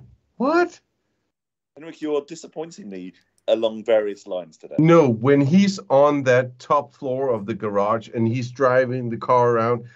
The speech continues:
Speaker 1: and outside of the wall and down into the Avis dealer, and it's just like,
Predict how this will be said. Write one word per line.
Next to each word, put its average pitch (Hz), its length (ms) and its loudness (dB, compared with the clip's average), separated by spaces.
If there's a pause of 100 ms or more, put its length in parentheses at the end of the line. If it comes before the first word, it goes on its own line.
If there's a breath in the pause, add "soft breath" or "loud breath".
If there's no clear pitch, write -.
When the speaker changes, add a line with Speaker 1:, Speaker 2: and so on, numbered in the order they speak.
(220 soft breath)
Speaker 1:
and 123 260 -2
outside 139 540 -2
of 135 80 -8
the 127 80 -6
wall 123 400 2
and 113 180 -4
down 127 280 0
into 127 260 -8
the 123 200 -8
Avis 127 360 -2
dealer, 127 400 0
and 117 100 0
it's 104 120 -8
just 110 180 -4
like, 104 180 0